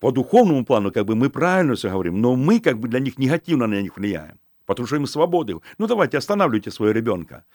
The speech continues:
Не ешь уже больше, ты уже сколько съел, а и он хочет есть. А мама знает, что нет, тебе на супчика покушать там. Или, э, я побегу гулять, ты оденься хорошо, да я так. Намочил, за-, про-, ну, как бы,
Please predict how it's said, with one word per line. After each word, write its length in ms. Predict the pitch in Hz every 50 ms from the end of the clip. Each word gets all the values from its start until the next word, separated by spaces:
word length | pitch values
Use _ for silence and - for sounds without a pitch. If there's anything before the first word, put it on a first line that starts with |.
| _ - -
Не 100 | 113 139
ешь 240 | 139 139 160 - -
уже 100 | 143 131
больше, 240 | 120 127 127 - 117
ты 260 | 113 123 107 - - 131
уже 100 | 120 139
сколько 260 | - - 147 - 147
съел, 360 | 135 - 151 139 110 90 82 - - - -
а 140 | - 87 117
и 60 | 117
он 160 | 120 131 131 110
хочет 360 | - - 135 - 117 - -
есть. 240 | 127 123 92 - -
А 40 | 87
мама 240 | 92 101 117 143 139
знает, 220 | 120 156 151 139
что 100 | - 139
нет, 200 | 135 131 147 143
тебе 160 | - 139 120 123
на 120 | 131 131
супчика 400 | - - 147 143 - 151 - 151
покушать 460 | - 160 156 - 160 120 - 87 -
там. 180 | - 85 82 - _ _ _ _ - - -
Или, 260 | 143 151 156 143 - - - - -
э, 100 | 151 139
я 140 | 131 185 202
побегу 380 | - 214 185 214 196 208 190
гулять, 400 | 175 196 180 165 139 110 101 95 _ _ _ _
ты 80 | - 139
оденься 400 | 165 175 175 190 170 139 147 123
хорошо, 280 | - 117 104 87 95
да 100 | - - 175
я 80 | 214
так. 300 | 220 - 185 143 98 85 _ _ _ _ _ _ _ _ _ _ _ -
Намочил, 420 | 101 104 123 147 156 151 - 170 156
за-, 200 | 113 113 123 107
про-, 280 | - - - 120 131
ну, 180 | 143 160 151 123
как 160 | - - 143 127
бы, 220 | 131 139 123 120